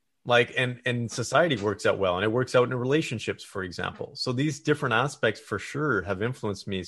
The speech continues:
because when someone says, "Well, you know what, gender is, is neutral." I, no, it's not. You know, there's, and we're not talking about people having rights, like gay rights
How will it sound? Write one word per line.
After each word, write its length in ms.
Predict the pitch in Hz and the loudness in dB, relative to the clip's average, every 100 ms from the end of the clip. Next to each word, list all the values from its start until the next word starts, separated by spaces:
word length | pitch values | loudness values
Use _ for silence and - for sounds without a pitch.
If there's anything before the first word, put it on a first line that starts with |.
| - | -10
because 260 | 101 101 | -8 -6
when 100 | 101 | -6
someone 280 | 98 113 107 | -4 -4 -4
says, 340 | 95 120 104 - - - - _ | 2 4 4 0 -20 -20 -20 _
"Well, 300 | 95 120 120 | 4 8 8
you 120 | 110 | 6
know 100 | 113 | 2
what, 120 | 117 107 | 2 2
gender 540 | 110 110 110 107 104 | 0 2 4 4 0
is, 100 | 98 | -4
is 200 | - 95 | -8 -6
neutral." 340 | 113 123 - | -4 -4 -6
I, 80 | 143 156 | -6 -4
no, 400 | 156 127 85 - _ _ _ _ - | 0 0 0 -4 _ _ _ _ -6
it's 200 | 120 - | -6 -2
not. 420 | 131 135 127 - - | 2 4 2 0 -4
You 100 | 123 | 0
know, 280 | 120 123 | 0 0
there's, 300 | 120 123 113 - | 0 -2 -4 -4
and 260 | 120 117 120 | -4 -2 -2
we're 80 | 131 | 2
not 140 | 135 | 2
talking 300 | 139 127 120 | 4 4 2
about 320 | 104 101 - | 0 0 -2
people 460 | - 120 110 101 - - | -10 -4 -2 -2 -6 -2
having 340 | 101 98 92 | -2 0 -2
rights, 300 | 95 92 82 | 0 0 0
like 140 | 101 92 | -6 -2
gay 160 | 101 | 0
rights 460 | 98 95 95 - | 2 2 0 -4